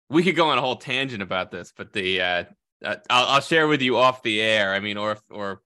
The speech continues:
you know, perhaps the lucky donor about, there's a way to make orgeat out of avocado, uh,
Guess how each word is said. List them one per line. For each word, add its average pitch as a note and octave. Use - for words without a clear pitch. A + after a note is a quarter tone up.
you A2
know, G2+
perhaps A2
the A2
lucky G2
donor F#2+
about, F#2+
there's B2+
a B2+
way C#3+
to C3+
make B2
orgeat A#2
out G2+
of G2
avocado, G2+
uh, F#2